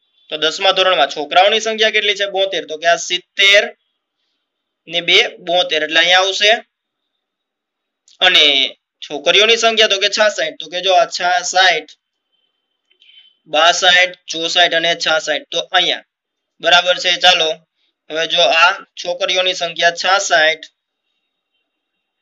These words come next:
અને છોકરાની સંખ્યા કેટલી છે?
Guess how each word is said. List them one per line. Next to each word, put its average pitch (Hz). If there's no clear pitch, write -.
અને 156
છોકરાની 160
સંખ્યા 165
કેટલી 180
છે? 180